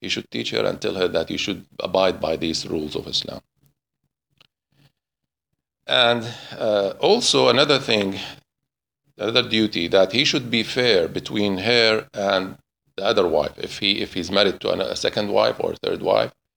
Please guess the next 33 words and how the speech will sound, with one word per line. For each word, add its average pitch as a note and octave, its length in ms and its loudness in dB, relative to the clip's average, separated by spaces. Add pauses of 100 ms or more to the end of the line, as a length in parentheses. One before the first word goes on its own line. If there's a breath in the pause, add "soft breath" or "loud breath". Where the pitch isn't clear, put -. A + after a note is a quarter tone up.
(380)
then A#2 160 0
he A#2 120 -2
should A2 320 -6 (1080)
do A#2+ 140 -2
his A2+ 180 0
utmost A2+ 560 0
to - 80 -6
be G2 160 -4
fair G#2+ 320 2
to - 160 -6
all A2+ 220 6
of - 160 -2
them, D2+ 160 -6 (140)
the - 40 -8
same A#2 320 0
way. F#2+ 280 2 (480)
Whatever G#2+ 320 2
is F#2+ 120 0
given G2 260 0
to F2+ 80 -2
the F2+ 120 0
first A#2+ 400 0
should - 140 -10
be - 80 -8
given G#2 240 -4
to E2+ 60 -2
the - 100 -6
second. A2+ 520 0 (320)
He G2 100 -14
sh-, - 120 -12
that - 420 -4
means, G2 400 -4 (100)
um, F2+ 460 -2